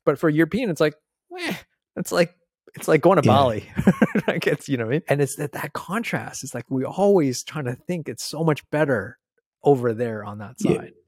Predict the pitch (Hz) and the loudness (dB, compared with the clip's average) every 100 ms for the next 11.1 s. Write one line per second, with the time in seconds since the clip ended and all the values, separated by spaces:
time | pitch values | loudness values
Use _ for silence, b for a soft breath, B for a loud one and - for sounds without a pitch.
0 | _ 120 117 120 123 139 151 143 131 127 | _ -10 -8 -8 -6 -6 -4 -2 -2 -4
1 | 117 - 135 160 - 117 120 120 117 113 | -6 -6 -6 -6 -6 -10 -12 -14 -14 -12
2 | 117 175 202 113 - _ 147 160 160 135 | -10 -8 -8 -8 -10 _ -6 -4 -4 -4
3 | 165 151 117 131 139 151 - 127 123 120 | -4 -4 -6 -4 -2 -4 -4 -6 -6 -12
4 | - 117 95 - - _ _ _ _ 135 | -4 0 0 -4 -18 _ _ _ _ -4
5 | 127 127 131 - 151 202 165 135 123 131 | -4 -2 -6 -2 0 2 0 -4 -2 -2
6 | 135 _ _ - 123 110 - 107 - _ | -4 _ _ -10 -8 -8 -6 -6 -6 _
7 | - 127 - 156 311 151 127 117 113 120 | -2 -2 0 -2 0 -2 -2 -2 -4 -6
8 | - 110 107 120 131 117 127 117 117 113 | -8 -12 -14 -8 -4 -4 -4 -6 -8 -10
9 | _ _ _ _ 135 123 123 117 113 113 | _ _ _ _ -4 -2 -4 -2 -2 -2
10 | 208 160 123 131 127 127 117 117 147 139 | -2 -2 -2 -4 -6 -6 -8 -8 -4 -4